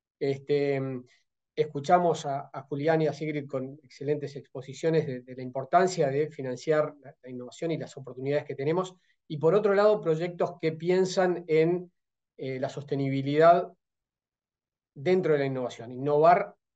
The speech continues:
con foco sostenible. Buen balance,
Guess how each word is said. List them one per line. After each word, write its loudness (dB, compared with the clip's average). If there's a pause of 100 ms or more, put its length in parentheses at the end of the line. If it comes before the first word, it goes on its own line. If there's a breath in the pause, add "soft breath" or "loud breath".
(100)
con 0 (260)
foco 0
sostenible. -8 (340)
Buen 0
balance, 4